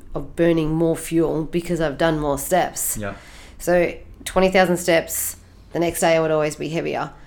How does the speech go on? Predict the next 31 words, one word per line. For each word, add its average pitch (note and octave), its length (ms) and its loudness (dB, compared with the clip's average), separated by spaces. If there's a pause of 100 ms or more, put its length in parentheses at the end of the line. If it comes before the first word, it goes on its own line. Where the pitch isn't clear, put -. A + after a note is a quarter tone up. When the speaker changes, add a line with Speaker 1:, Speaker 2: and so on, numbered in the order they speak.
(100)
Speaker 2:
Yeah. G2 160 -12 (120)
Speaker 1:
Not F#3 240 4
because G3+ 300 6
I G3+ 100 10
didn't, F#3 360 4 (160)
um, D3+ 640 2 (960)
eat F#3+ 260 4
right, C3 500 2 (400)
not F3 180 4
because F3 220 -2
I F3 40 4
didn't E3 480 2
consume F3+ 760 6
the E3+ 80 6
calories E3+ 460 6
that E3 100 2
I D3+ 100 4
normally E3 480 4
would, E3+ 320 8
is D3+ 120 -2
because E3+ 240 -2
I D#3 80 4
st-, - 400 0
wasn't F3+ 340 6
eating G3 280 8
enough D#3+ 280 4
for - 80 -10
twenty F3 220 2
thousand D3 320 0
steps. - 600 0
Speaker 2:
Mm. G2+ 220 -4